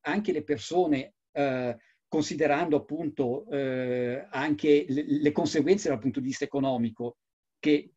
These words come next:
possono essere, eh, successive a un nuovo lockdown o a, o a quello che, eh, abbiamo passato in questi mesi, siano così facilmente,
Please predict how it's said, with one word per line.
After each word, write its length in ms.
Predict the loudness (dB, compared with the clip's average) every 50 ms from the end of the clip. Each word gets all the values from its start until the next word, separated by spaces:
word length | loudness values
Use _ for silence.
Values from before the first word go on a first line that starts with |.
| _ -4
possono 680 | 0 0 0 0 0 4 6 6 6 6 4 -2 -6 _ _ _ -4
essere, 580 | 0 0 0 0 0 0 0 2 0 -2 -4 _ _
eh, 220 | _ -6 -4 -4 -4
successive 760 | -6 -8 -6 -4 -4 -4 -4 -4 -6 -4 2 2 2 2 2
a 220 | -2 -4 -4 -4 2
un 140 | 4 6 6
nuovo 260 | 8 8 8 6 6
lockdown 800 | 4 2 0 -4 -2 -2 0 0 0 0 2 2 2 2 2 0 -2 _ _ _ _ _ _
o 320 | 4 6 6 6 4 0
a, 220 | _ -2 -2 -2 -2 -2
o 220 | 0 2 2 2
a 100 | 0 0
quello 340 | 0 2 2 2 2 0 -2
che, 320 | 0 0 0 0 0 -2 -4
eh, 280 | -8 -6 -6 -6 -6 -6
abbiamo 260 | -6 -2 0 0 0 0
passato 320 | -4 -4 -2 -4 0 0
in 80 | -2 -2
questi 240 | -2 -8 -4 -2 0
mesi, 460 | 0 2 2 2 2 2 0 -4 -6 _ _ -20 _ _ _ _ _
siano 460 | -4 6 6 6 8 6 2 0 6
così 340 | 8 8 8 10 8 4 4
facilmente, 1040 | 4 0 -2 -2 -6 -4 -2 0 0 2 2 0 -2 2 2 2 2 4 0 -2